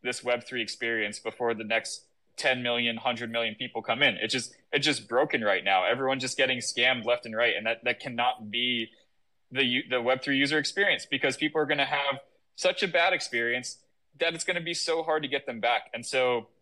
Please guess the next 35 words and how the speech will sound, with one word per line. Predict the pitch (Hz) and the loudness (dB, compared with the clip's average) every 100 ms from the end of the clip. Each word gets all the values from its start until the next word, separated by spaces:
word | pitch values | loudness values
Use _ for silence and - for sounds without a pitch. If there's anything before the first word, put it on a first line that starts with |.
| _ _ _ - | _ _ _ -6
we | 139 | -2
just | 147 | 0
have | 143 143 | 2 0
to | 131 | -2
make | 120 127 135 | -2 -2 0
it | 120 - _ _ _ _ _ - | -2 -2 _ _ _ _ _ 0
as | 131 151 135 | 2 2 0
good | 143 | -2
as | 147 131 | 0 -2
we | 127 | -6
possibly | - 123 - 120 117 | 0 -2 -2 -6 -8
can | 104 131 117 110 104 | -6 0 0 0 -4
while | 110 117 | 2 4
we're | 117 | 2
kinda, | 113 123 | 0 0
like, | 120 117 | 2 0
in | 107 117 | -2 -4
this, | 120 117 - _ _ _ | -2 -4 -6 _ _ _
<laughs> | 160 180 180 | -2 0 2
like, | 127 120 - - _ _ _ 131 123 | 0 0 -4 -20 _ _ _ -16 -2
downturn | 139 123 131 127 131 123 117 | 2 4 4 2 2 2 4
bear | 113 123 | 4 4
market, | 113 101 - 107 - 127 131 - | 0 -8 -2 -2 -2 -10 -8 0
and | 123 117 - - | 0 0 -12 -14
just | 131 135 - | -4 -2 -2
prepare | - 139 - 131 | -6 -2 4 6
ourselves | 131 117 120 113 | 6 4 0 -2
for | 117 | -4
the | 104 | -4
bull | 113 | -4
market. | 110 98 104 | -2 -4 -4
So | 127 117 110 - - - | 0 2 0 -4 -20 -2
I | 127 | 0
feel | 127 147 156 | 2 2 4
like | 147 - | 2 0